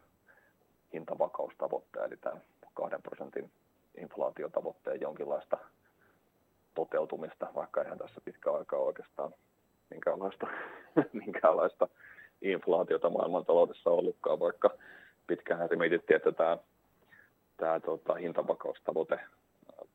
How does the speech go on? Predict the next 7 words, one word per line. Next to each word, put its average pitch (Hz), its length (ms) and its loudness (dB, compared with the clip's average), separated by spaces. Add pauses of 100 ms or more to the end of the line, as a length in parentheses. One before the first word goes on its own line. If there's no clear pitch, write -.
(680)
tar-, 85 240 4
tarkoittaisi - 580 2
nimenomaan 87 480 -2
ikään 87 260 0
kuin 92 240 -2 (280)
vaarallisen 92 540 8
korkeana, 85 580 2